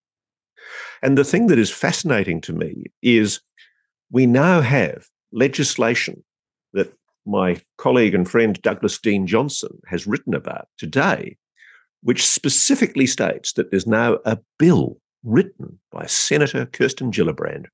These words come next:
which gives holders of non-Earth origin or exotic U A P material essentially an amnesty to come forward with what they know.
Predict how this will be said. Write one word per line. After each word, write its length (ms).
which 260
gives 220
holders 640
of 200
non-Earth 920
origin 500
or 160
exotic 600
U 220
A 160
P 220
material 640
essentially 440
an 140
amnesty 600
to 120
come 280
forward 480
with 240
what 160
they 160
know. 300